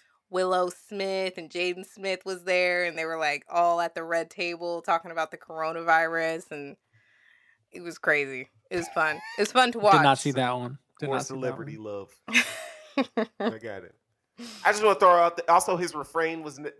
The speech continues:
Speaker 3: was mad nasty. Um, but since we're on time constraint, I'm not gonna shout out those bars. But, nah, the song, this, this is my favorite song on the, on the album, uh,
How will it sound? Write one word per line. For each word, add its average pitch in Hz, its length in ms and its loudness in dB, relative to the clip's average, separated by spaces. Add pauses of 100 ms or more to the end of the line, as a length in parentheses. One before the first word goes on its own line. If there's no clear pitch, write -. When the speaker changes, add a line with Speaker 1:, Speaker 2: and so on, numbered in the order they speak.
(120)
Speaker 3:
was 127 360 -12
mad 135 340 -4
nasty. 131 480 -8 (300)
Um, 117 420 -12 (180)
but - 160 -10
since 143 180 -16
we're 131 120 -8
on 123 80 -10
time 123 220 -8
constraint, 120 340 -14
I'm 120 60 -12
not 120 120 -10
gonna 110 100 -12
shout 113 200 -8
out 104 140 -10
those 107 160 -18
bars. 110 280 -10
But, - 140 -10
nah, 139 120 4
the 123 100 -6
song, 190 400 2
this, 208 180 -8 (180)
this 214 120 -6
is - 40 -10
my 175 100 2
favorite 147 260 -2
song 151 220 -4
on 127 100 -8
the, 107 140 -14 (100)
on 135 120 -6
the 131 140 -6
album, 127 320 0 (480)
uh, 117 380 -6